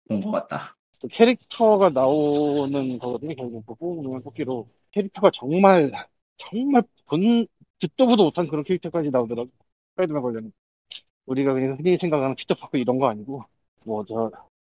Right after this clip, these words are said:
Speaker 2: 뭐지, 저 베놈 쪽으로도 뭐 이상한 거 되게 많던데. 근데 어느 날 하러 들어가니까
Speaker 1: 음.
Speaker 2: 안 되더라고. 검색해보니까 서비스 접었대.
Speaker 1: 아, 얼마 넣지 뭐.
Speaker 2: 근데 그거 꽤 오래 했거든, 나도. 몇 년 했으니까.
Speaker 1: 일 년 반 했나?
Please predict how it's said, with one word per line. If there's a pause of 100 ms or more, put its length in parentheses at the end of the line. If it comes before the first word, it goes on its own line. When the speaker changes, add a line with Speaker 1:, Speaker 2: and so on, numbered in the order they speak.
(120)
Speaker 2:
뭐지,
저
베놈
쪽으로도
뭐
이상한
거
되게
많던데. (240)
근데
어느
날
하러
들어가니까
Speaker 1:
음. (140)
Speaker 2:
안
되더라고. (760)
검색해보니까
서비스
접었대. (280)
Speaker 1:
아,
얼마
넣지
뭐. (180)
Speaker 2:
근데
그거
꽤
오래
했거든,
나도.
몇
년
했으니까. (220)
Speaker 1:
일
년
반
했나?